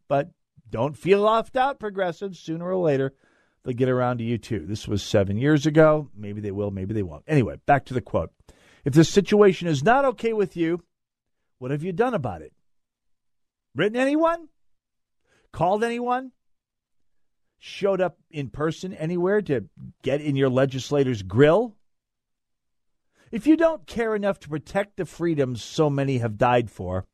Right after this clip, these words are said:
please don't post a bunch of smarmy pictures and canned slogans. I don't want to hear it." This is a, a Navy veteran who shall remain nameless, but the sentiments,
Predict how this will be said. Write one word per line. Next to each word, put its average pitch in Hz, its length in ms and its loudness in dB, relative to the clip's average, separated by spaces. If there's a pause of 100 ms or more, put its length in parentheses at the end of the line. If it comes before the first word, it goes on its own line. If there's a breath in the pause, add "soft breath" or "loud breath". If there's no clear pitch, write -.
(1040)
please 202 380 0
don't 143 400 2
post 127 340 -2
a 110 60 -4
bunch 110 260 -4
of 107 100 -8
smarmy 107 520 -2
pictures 101 420 -6
and 101 160 -2
canned 98 360 0
slogans. 82 760 2 (840 soft breath)
I 110 180 6
don't 117 220 6
want 101 160 2
to 110 60 2
hear 87 260 -6
it." 71 160 -12 (1400)
This 175 160 6
is 170 100 8
a, 170 160 6
a 143 100 2
Navy 135 360 -2
veteran 101 480 -4 (1120)
who 131 100 4
shall 156 220 4
remain 139 340 0
nameless, 110 600 -8 (600)
but 104 240 -2
the 113 80 -10
sentiments, 110 720 -4